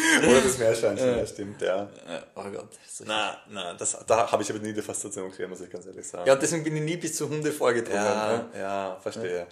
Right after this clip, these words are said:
Speaker 1: Ich glaub, damit muss man aufwachsen, ja?
Speaker 2: Hamster sind die Blockflöten des Tierreichs. <laughs>
Speaker 1: Sehr schöne Beobachtung.
Speaker 2: Ja.
Speaker 1: Ja, kann ich
Speaker 2: Hamster,
Speaker 1: sehr gut.
Speaker 2: kümmere dich mal um den Hamster, dann kriegst du ein
Speaker 1: Dann kriegst
Speaker 2: richtiges
Speaker 1: ein
Speaker 2: Haustier.
Speaker 1: echtes Tier,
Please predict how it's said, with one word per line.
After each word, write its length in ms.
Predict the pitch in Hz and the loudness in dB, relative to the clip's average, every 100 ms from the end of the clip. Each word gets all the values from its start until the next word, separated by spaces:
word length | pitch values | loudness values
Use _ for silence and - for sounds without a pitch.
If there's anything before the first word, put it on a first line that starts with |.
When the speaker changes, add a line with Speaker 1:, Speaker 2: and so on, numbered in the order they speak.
| - | -8
Speaker 1:
Ich 100 | 123 | 2
glaub, 120 | - | 2
damit 180 | 190 147 | 2 0
muss 100 | - | 0
man 80 | 104 | -4
aufwachsen, 380 | 92 98 92 - - | -4 -2 -4 -8 -8
ja? 320 | 98 110 - - - | -2 -2 -4 -20 -2
Speaker 2:
Hamster 600 | 113 117 - - 151 165 - | 0 0 -2 -2 -2 -4 -12
sind 220 | - 107 | -12 -12
die 40 | |
Blockflöten 640 | - 104 107 - 123 120 127 | -8 -4 -4 -4 -8 -8 -10
des 140 | 123 | -12
Tierreichs. 580 | - - - 208 - - 349 | -8 -4 -2 4 10 10 8
<laughs> 40 | - - - - - - - - - - - - - - - - _ _ _ _ - - - - 370 381 330 294 | 4 0 -2 0 2 2 2 2 2 -6 -8 -10 -16 -20 -20 -20 _ _ _ _ -20 -20 -10 0 4 8 6 8
Speaker 1:
Sehr 140 | 165 | 8
schöne 220 | 165 151 | 8 6
Beobachtung. 500 | 143 131 127 - 107 - - - | 6 6 6 4 0 -2 -12 -2
Speaker 2:
Ja. 100 | 143 | 8
Speaker 1:
Ja, 120 | 127 | 8
kann 220 | - 143 | 8 4
ich 60 | 135 | 6
Speaker 2:
Hamster, 260 | 123 120 135 | 6 4 2
Speaker 1:
sehr 80 | 190 | 0
gut. 360 | - _ _ | -6 _ _
Speaker 2:
kümmere 240 | - 151 147 | -4 0 0
dich 140 | 139 | 0
mal 140 | 139 131 | 0 0
um 100 | 117 | -2
den 180 | 117 | -4
Hamster, 300 | 110 117 - | -2 -2 0
dann 100 | 151 | -2
kriegst 260 | 123 - - | -2 -6 -4
du 40 | 120 | -2
ein 60 | |
Speaker 1:
Dann 80 | 113 | 0
kriegst 180 | 127 139 | 0 -2
Speaker 2:
richtiges 200 | 135 135 | 2 4
Speaker 1:
ein 80 | 131 | 8
Speaker 2:
Haustier. 380 | 131 - 170 190 | 8 8 6 6
Speaker 1:
echtes 100 | |
Tier, 140 | 113 | 6